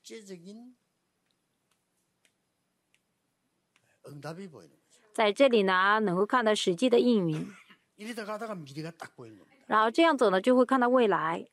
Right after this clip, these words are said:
Speaker 1: 이게 굉장히 중요합니다.
Speaker 2: 这个非常重要。
Speaker 1: 자, 힘 있죠.
Speaker 2: 有力量啊。
Speaker 1: 응답받죠.
Speaker 2: 得应允。
Speaker 1: 미래 보이죠.
Speaker 2: 看到未来。
Speaker 1: 이게 허상이 아니고 실제 여러분 것 될 수 있습니다.
Speaker 2: 这不是虚像呢，是实际会成为各位的。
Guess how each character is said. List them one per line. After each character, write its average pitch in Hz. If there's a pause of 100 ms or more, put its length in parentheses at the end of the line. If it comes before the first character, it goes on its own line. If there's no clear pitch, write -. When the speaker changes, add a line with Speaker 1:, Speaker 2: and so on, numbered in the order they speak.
(280)
Speaker 1:
이 113
게 -
굉 165
장 147
히 143
중 101
요 92
합 -
니 -
다. -
Speaker 2:
这 240
个 202
非 262
常 196
重 190
要。 175 (140)
Speaker 1:
자, - (220)
힘 -
있 165
죠. - (280)
Speaker 2:
有 175
力 214
量 190
啊。 175 (180)
Speaker 1:
응 160
답 165
받 -
죠. - (240)
Speaker 2:
得 196
应 226
允。 156 (360)
Speaker 1:
미 139
래 156
보 120
이 87
죠. -
Speaker 2:
看 233
到 214
未 214
来。 170 (440)
Speaker 1:
이 165
게 151
허 -
상 185
이 147
아 120
니 120
고 170 (300)
실 220
제 233
여 190
러 202
분 170
것 147
될 -
수 -
있 -
습 -
니 -
다. -
Speaker 2:
这 302
不 311
是 330
虚 311
像 269
呢， 202
是 233
实 196
际 277
会 220
成 226
为 214
各 226
位 196
的。 180